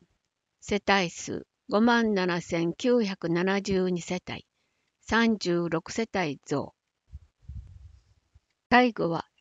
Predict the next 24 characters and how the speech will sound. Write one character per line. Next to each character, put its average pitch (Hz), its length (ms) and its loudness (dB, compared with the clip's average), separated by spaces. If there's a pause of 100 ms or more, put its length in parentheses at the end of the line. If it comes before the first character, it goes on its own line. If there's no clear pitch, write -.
編 240 240 -2
集 247 340 0 (100)
後 214 260 4 (100)
期。 - 240 -12 (1300)
英 202 280 4
語 185 320 2 (160)
コ 208 160 2
ン 220 80 0
パ 214 200 2
ニ 180 220 0
オ - 60 -6
ン、 - 80 -14 (260)
仲 175 320 -2
間 175 220 -6 (380)
の 190 160 -2 (120)
語 180 160 -2
源 175 320 -2
は、 170 220 -6 (380)
共 190 300 2
に、 170 240 -8 (200)
コ 190 160 4
ム、 156 200 -6 (680)
パ 185 180 2
ン、 104 80 -8